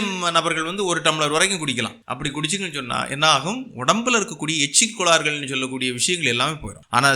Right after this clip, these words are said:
செய்யக்கூடியது அந்த சட்டி கூட, என்ன சட்டி சொல்லுவாங்க? மண் சட்டி, மீன் குழம்பு வைக்கக்கூடிய சட்டியா தான் இருக்கணும். அதுல தான் அந்த மாதிரி இருக்கும். அதுல ஒரு சக்தி இருக்கு. சக்தின்னு சொன்னா என்னது? அதுல உள்ள அந்த அழுக்குகள், அந்த மீன் வாசனையோட அந்த ப-, ப-, உள்ள இதெல்லாம் ப-, படிஞ்சிருக்கும்.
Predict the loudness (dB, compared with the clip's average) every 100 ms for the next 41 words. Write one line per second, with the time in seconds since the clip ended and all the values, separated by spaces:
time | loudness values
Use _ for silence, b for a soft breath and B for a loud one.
0 | 6 6 6 6 6 6 6 0 B B
1 | B 0 2 4 4 4 2 2 0 0
2 | 0 -2 -2 -2 -2 -2 2 4 4 2
3 | 2 2 2 4 4 2 -4 -4 4 6
4 | 6 6 2 0 0 -2 -2 -2 -2 0
5 | 0 0 -2 -4 -8 -18 -6 0 2 4
6 | 2 2 2 2 2 0 0 0 0 -2
7 | 0 0 -2 -2 0 2 0 -2 -4 -4
8 | -2 0 2 2 4 4 2 -2 B B
9 | B 2 4 2 0 0 2 0 -2 -4
10 | -2 0 -2 -2 0 2 2 -2 2 4
11 | 6 4 2 0 2 2 2 -2 -4 -6
12 | -4 0 0 2 4 4 4 0 -2 -8
13 | -6 2 2 4 2 0